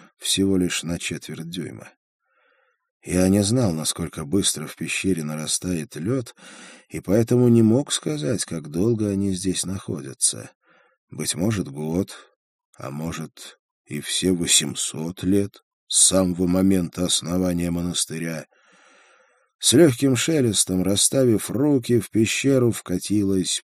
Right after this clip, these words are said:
пугало. Изящно, точно конькобежец, вывернула ногу, тормозя острым каблуком ботинка по льду, отчего во все стороны брызнула бело-голубая крошка.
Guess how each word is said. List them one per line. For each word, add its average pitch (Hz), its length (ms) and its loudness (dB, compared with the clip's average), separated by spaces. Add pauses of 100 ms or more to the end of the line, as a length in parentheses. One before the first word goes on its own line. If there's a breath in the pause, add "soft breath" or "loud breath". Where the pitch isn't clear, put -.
пугало. 60 680 -8 (680 soft breath)
Изящно, 95 600 4
точно 101 400 2
конькобежец, 101 800 4
вывернула 80 640 0
ногу, 131 540 2
тормозя 123 540 2
острым 117 460 2
каблуком 113 560 2
ботинка 107 580 0
по 95 160 -2
льду, 107 440 2 (320 loud breath)
отчего 92 480 0
во 90 100 2
все 80 220 -6
стороны 123 560 2
брызнула 101 600 0
бело-голубая 90 1000 -2
крошка. - 840 -14